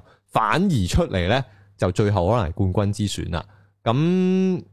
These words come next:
噉，噉樣講完，即係大家好似都聽咗廢話噉啦，因為我都係買晒兩邊噉樣，<laughs> 即係，即係都係噉樣。噉但係嗱，我重點啊，唔知你聽唔聽到啊？就係，即係阿根廷都係出到線㗎，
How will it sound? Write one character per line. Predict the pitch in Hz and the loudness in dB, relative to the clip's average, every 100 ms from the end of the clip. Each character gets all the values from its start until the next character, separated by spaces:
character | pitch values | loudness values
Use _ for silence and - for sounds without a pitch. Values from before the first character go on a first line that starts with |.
| _ _ _ - | _ _ _ -4
噉， | 127 170 165 | 0 0 0
噉 | 151 | 2
樣 | 160 | 0
講 | 135 | 0
完， | 139 131 92 | 0 0 0
即 | 135 | 0
係 | |
大 | 110 107 | 0 0
家 | |
好 | 123 | 0
似 | 123 | 0
都 | 113 120 | 0 0
聽 | 123 107 | 0 0
咗 | |
廢 | 107 92 | 0 0
話 | 87 101 | 2 2
噉 | |
啦， | 101 101 | 0 0
因 | 113 | 0
為 | |
我 | 90 87 | 0 0
都 | 110 | 0
係 | 90 | 0
買 | 85 | -2
晒 | 90 92 | 0 0
兩 | 87 85 | 0 -2
邊 | 104 98 90 | -2 -2 -2
噉 | |
樣， | 90 | -2
<laughs> | |
即 | 107 | 0
係， | 196 151 | 2 2
即 | 180 | 2
係 | 143 139 | 2 0
都 | 147 | 0
係 | 135 110 | 0 2
噉 | |
樣。 | 104 104 | 2 0
噉 | 95 - - | -2 -10 -2
但 | 214 | 0
係 | 214 143 | 2 2
嗱， | 127 143 | 2 2
我 | 151 | 0
重 | 151 131 | 0 0
點 | 139 160 | 2 0
啊， | |
唔 | 127 | 0
知 | 131 127 | 0 0
你 | |
聽 | 131 | 0
唔 | |
聽 | 127 120 | 0 0
到 | 104 | 2
啊？ | 104 | 2
就 | 101 | 0
係， | 87 - - _ | -2 -4 -16 _
即 | - | -2
係 | 131 | 0
阿 | 101 | 2
根 | 113 123 | 2 0
廷 | 90 | 0
都 | 87 | 0
係 | 95 | 0
出 | 104 | -2
到 | 90 | -4
線 | 87 - | -4 -6
㗎， | 78 | -8